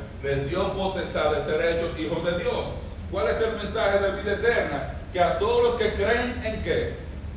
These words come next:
En su nombre. A todos los que creen en su nombre.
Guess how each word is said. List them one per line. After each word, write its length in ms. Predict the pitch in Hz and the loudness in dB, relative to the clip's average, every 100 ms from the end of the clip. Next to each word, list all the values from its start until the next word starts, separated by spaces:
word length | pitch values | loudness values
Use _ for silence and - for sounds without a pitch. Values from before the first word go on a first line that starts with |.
| - - | -4 -2
En 160 | - | 0
su 240 | - - 277 | -2 -4 -2
nombre. 320 | 294 240 - - - - - - - - - - - - - - - - - - - - - - | 0 0 -2 -4 -8 -8 -8 -8 -8 -10 -10 -12 -10 -8 -8 -8 -8 -10 -10 -10 -10 -10 -10 -4
A 160 | 170 | -2
todos 140 | 214 226 | 0 0
los 200 | 226 - | 0 -2
que 100 | 208 | -2
creen 380 | 202 220 226 214 | -2 -2 -4 -4
en 80 | 214 | -6
su 180 | - - | -6 -6
nombre. 320 | 247 269 247 | -6 -6 -6